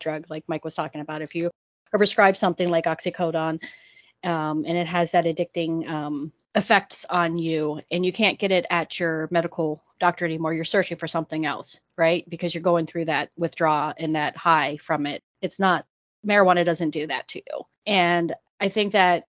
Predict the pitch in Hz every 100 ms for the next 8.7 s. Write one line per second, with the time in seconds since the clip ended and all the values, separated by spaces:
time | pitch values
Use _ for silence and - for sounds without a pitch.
0 | _ - - 233 226 208 196 202 185 190
1 | 196 220 233 240 220 202 190 180 180 196
2 | 196 196 185 180 - 160 160 170 170 165
3 | 165 170 165 175 165 165 165 165 - -
4 | 170 165 165 156 175 160 165 143 - 165
5 | _ _ 185 180 180 175 170 185 175 185
6 | 185 185 - 185 175 175 175 165 - 156
7 | - 156 - - - _ - 175 160 190
8 | 175 190 180 185 180 175